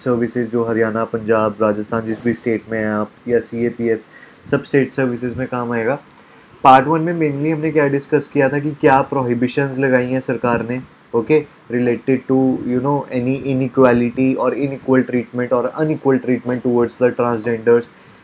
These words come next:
welfare measures जो Act के अंदर provision है, जो government को फॉलो करने हैं, जो employers को फॉलो करने हैं, ठीक है। उसके अलावा education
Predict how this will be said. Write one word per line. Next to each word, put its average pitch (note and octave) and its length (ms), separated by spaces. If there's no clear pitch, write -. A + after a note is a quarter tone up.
welfare D3+ 460
measures D#3 600
जो C#3+ 360
Act C#3 340
के D#3 60
अंदर C#3+ 200
provision C3 460
है, C3+ 180
जो C3+ 100
government B2 400
को C#3+ 140
फॉलो B2+ 320
करने B2 300
हैं, B2+ 160
जो B2 120
employers B2 720
को C#3 160
फॉलो B2 320
करने B2 320
हैं, A#2+ 240
ठीक C#3+ 140
है। E3 60
उसके D3 540
अलावा C#3+ 380
education C#3+ 840